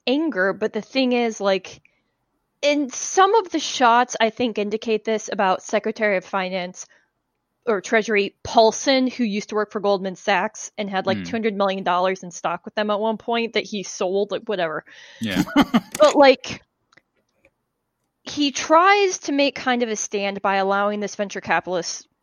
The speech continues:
Speaker 1: firm, not venture capitalist firm, I'm sorry, in-, investment
Speaker 2: Uh,
Speaker 1: firm run
Speaker 2: investment
Speaker 1: by
Speaker 2: bank,
Speaker 1: James
Speaker 2: yeah.
Speaker 1: Wood, yeah,
Speaker 2: Run by
Speaker 1: fail.
Speaker 2: James Wood. <laughs>
Speaker 1: And then it begins to have this spread shatter.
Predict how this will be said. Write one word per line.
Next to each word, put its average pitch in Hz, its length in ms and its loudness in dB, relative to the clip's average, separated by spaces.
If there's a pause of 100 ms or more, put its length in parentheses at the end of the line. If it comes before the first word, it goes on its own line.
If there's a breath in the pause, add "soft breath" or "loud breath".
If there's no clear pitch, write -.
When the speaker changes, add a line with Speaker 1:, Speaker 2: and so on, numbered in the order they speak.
(280)
Speaker 1:
firm, 180 420 2 (120)
not 226 180 2
venture 208 200 0
capitalist - 560 -4
firm, 185 220 -2
I'm 165 100 -6
sorry, 165 300 2
in-, 208 160 -2 (100)
investment 214 540 2
Speaker 2:
Uh, - 40 -14
Speaker 1:
firm 190 280 2
run 190 80 -8
Speaker 2:
investment 202 280 2
Speaker 1:
by 196 80 6
Speaker 2:
bank, 202 100 2
Speaker 1:
James 208 220 2
Speaker 2:
yeah. 190 80 -2
Speaker 1:
Wood, 175 300 2
yeah, 185 220 2
Speaker 2:
Run - 80 -2 (540 soft breath)
by 208 220 8
Speaker 1:
fail. 185 100 8
Speaker 2:
James 185 200 6
Wood. 185 200 -6 (180)
<laughs> 151 220 -4
Speaker 1:
And 240 160 4
then 233 140 6
it 220 280 4 (420)
begins 240 380 2
to 202 560 2
have 220 260 -4
this 208 140 -2
spread 190 400 -2
shatter. 160 540 -4